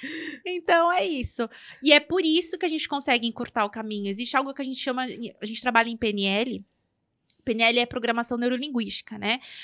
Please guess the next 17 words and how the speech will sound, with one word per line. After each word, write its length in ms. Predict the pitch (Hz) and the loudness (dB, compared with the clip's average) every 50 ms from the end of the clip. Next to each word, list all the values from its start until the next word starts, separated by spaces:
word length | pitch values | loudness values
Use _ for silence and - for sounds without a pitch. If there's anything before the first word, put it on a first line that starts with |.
| - - | -12 -2
Uma 140 | 226 220 220 | 0 0 0
forma, 400 | - 254 226 233 233 247 240 226 - - | 4 4 4 4 4 4 4 4 4 2
é, 240 | 220 220 220 220 | 2 2 2 2
de, 160 | 208 196 208 202 | 0 -2 -4 -2
da 140 | 220 220 | -2 -2
gente, 460 | 214 233 233 226 - - 262 254 233 - - - - - - _ | -2 -2 -4 -4 -4 -2 -2 -4 -4 -4 -8 -16 -20 -20 -20 _
e 140 | - 240 240 | -2 4 6
aí 100 | 240 240 | 8 8
a 60 | 233 | 8
modelagem 560 | 240 254 240 254 254 254 247 269 269 269 247 233 | 8 6 6 6 8 8 8 8 6 4 2 0
é 40 | 226 | 2
como 200 | - 277 269 294 | 2 4 4 4
é 60 | 381 | 4
que 100 | - 427 | 4 2
eu 60 | 427 | 0
posso 420 | 427 - 285 277 262 269 - - 247 | 4 6 6 6 6 4 0 -4 -2
modelar 800 | 240 277 320 311 320 330 311 277 240 220 214 208 220 240 302 | 0 0 0 2 2 2 2 4 6 6 6 8 6 6 4